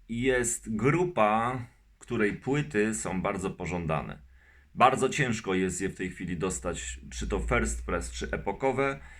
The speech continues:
E, ja mam dlatego tylko ich jedną płytę, za to jedną z najlepszych. Bohaterem tego odcinka jest grupa Atomic Rooster, a płyta, którą chcę wam czo-, pokazać,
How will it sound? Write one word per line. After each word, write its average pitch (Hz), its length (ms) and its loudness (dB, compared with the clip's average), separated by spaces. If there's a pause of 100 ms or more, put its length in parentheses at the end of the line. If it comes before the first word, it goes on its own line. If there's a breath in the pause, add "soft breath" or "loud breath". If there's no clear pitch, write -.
(340 loud breath)
E, 95 280 2
ja 107 300 4
mam 110 240 2
dlatego 92 420 -2
tylko 90 480 -4
ich 85 300 -8
jedną 123 540 0
płytę, 113 520 -2
za 104 220 0
to 85 180 -4
jedną 87 520 -2 (160)
z 73 120 -8
najlepszych. - 800 -4 (360 loud breath)
Bohaterem 110 560 2
tego 113 280 0
odcinka 82 760 0 (180 loud breath)
jest 95 280 0
grupa 104 600 0 (200)
Atomic 143 560 2 (120)
Rooster, 113 540 -4 (380)
a 98 340 0 (240)
płyta, 208 340 4
którą 101 320 -2
chcę 101 180 -4
wam 101 180 -2
czo-, - 200 -6
pokazać, 127 580 -2